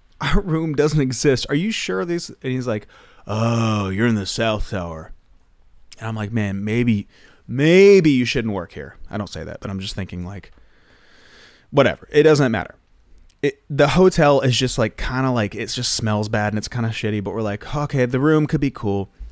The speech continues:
We get up, we walk around. Guess what? No room number again. But then we kinda see a little sign, and Maddie goes, "Oh, no." <laughs> And she, like, looks close at, like, where the, uh, room number would be,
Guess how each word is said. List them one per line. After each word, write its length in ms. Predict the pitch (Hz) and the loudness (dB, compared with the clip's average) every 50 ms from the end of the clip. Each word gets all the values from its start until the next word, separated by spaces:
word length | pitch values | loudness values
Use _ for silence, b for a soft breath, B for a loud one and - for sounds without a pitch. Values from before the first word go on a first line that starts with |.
| b b b | b b b
We 120 | b 123 120 | b -4 0
get 180 | 120 143 143 | 2 2 4
up, 200 | 131 123 120 - | 4 4 2 0
we 120 | - 120 117 | -2 -2 2
walk 260 | 117 117 117 117 - | 2 2 2 2 0
around. 300 | 117 110 110 110 113 107 | 0 0 2 2 0 0
Guess 220 | 117 117 117 - | 0 0 0 2
what? 320 | - 165 160 151 - - _ _ _ _ _ _ - 107 | 2 4 4 4 2 0 _ _ _ _ _ _ -4 -2
No 380 | 107 104 101 104 104 104 104 | 0 2 4 4 6 6 6
room 400 | 104 123 131 127 127 127 127 127 | 6 6 6 6 6 6 4 4
number 500 | 131 143 147 151 156 151 151 151 151 151 | 4 2 2 2 2 2 2 4 4 2
again. 760 | 151 147 151 170 190 180 175 170 160 139 123 104 92 92 - - b b b b b b b b b b b b b b b b | 2 2 2 2 2 4 4 2 2 2 0 0 -2 -4 -6 -10 b b b b b b b b b b b b b b b b
But 160 | 131 127 - | -4 -2 -2
then 220 | 185 220 240 254 | -2 -2 0 0
we 80 | 240 226 | 0 0
kinda 260 | - 202 214 175 147 | 0 0 0 0 -2
see 220 | 139 - - 180 170 | -2 -4 -4 -2 -2
a 60 | 165 | 0
little 240 | 156 156 143 131 123 | 0 0 0 -2 -4
sign, 500 | - - - 135 120 95 87 80 - - - _ _ _ _ _ _ _ _ _ _ _ _ _ _ - | -4 -6 -6 -4 -4 -4 -6 -10 -12 -16 -20 _ _ _ _ _ _ _ _ _ _ _ _ _ _ -10
and 180 | 135 127 127 | -6 -4 -4
Maddie 300 | 131 127 127 127 131 127 | -2 -2 -2 -2 -4 -4
goes, 520 | 123 - 117 107 98 90 90 - - - - _ _ _ _ _ - | -4 -4 -4 -2 -4 -4 -6 -8 -10 -12 -14 _ _ _ _ _ -8
"Oh, 140 | 113 104 | -8 -8
no." 420 | 82 78 78 85 82 - - - - - - - - _ _ _ _ | -8 -8 -10 -12 -12 -14 -16 -16 -16 -16 -18 -18 -20 _ _ _ _
<laughs> 180 | - - - - | -8 -6 -6 -4
And 200 | 139 139 - 139 | -4 -4 -4 -6
she, 240 | 135 - - 139 139 | -6 -6 -6 -6 -6
like, 280 | 131 127 131 135 - - | -6 -8 -10 -10 -8 -8
looks 260 | 147 139 139 - - | -6 -6 -6 -8 -12
close 460 | - - 123 120 131 131 135 135 - | -12 -10 -6 -4 -2 -2 -2 -2 -4
at, 100 | 127 - | -4 -4
like, 180 | 117 117 113 - | -4 -4 -4 0
where 300 | 117 120 117 117 117 113 | 0 2 2 4 2 0
the, 240 | 117 120 120 117 | 0 0 0 0
uh, 160 | 110 104 104 101 | 0 0 0 0
room 260 | 117 120 123 131 131 | 2 2 4 4 4
number 240 | 123 117 113 107 104 | 2 2 2 0 0
would 220 | 101 101 98 92 | -2 -2 -4 -4
be, 260 | 101 98 95 98 107 | -6 -6 -6 -6 -8